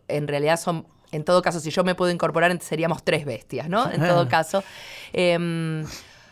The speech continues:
Speaker 1: a ver, primero, yo primero que nada siento que, y eso sin falsas humildades, siento que me acerqué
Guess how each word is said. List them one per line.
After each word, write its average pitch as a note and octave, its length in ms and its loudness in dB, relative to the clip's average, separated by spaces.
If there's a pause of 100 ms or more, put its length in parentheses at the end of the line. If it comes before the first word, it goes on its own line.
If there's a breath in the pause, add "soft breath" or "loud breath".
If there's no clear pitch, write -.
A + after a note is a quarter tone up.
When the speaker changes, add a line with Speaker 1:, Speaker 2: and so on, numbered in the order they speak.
(220 loud breath)
Speaker 1:
a E3 180 2
ver, D#3+ 400 2 (360)
primero, G#3+ 480 2
yo A#3 400 0
primero F#3 340 0
que F3+ 120 0
nada G#3 280 4
siento F#3 460 -2
que, D3+ 360 0
y D3+ 140 -2
eso D3+ 400 0 (140)
sin D3+ 260 -8
falsas D#3 460 -4
humildades, F3 760 -2 (460 soft breath)
siento G3 260 -2
que F#3 80 0
me E3+ 120 0
acerqué F3 1080 0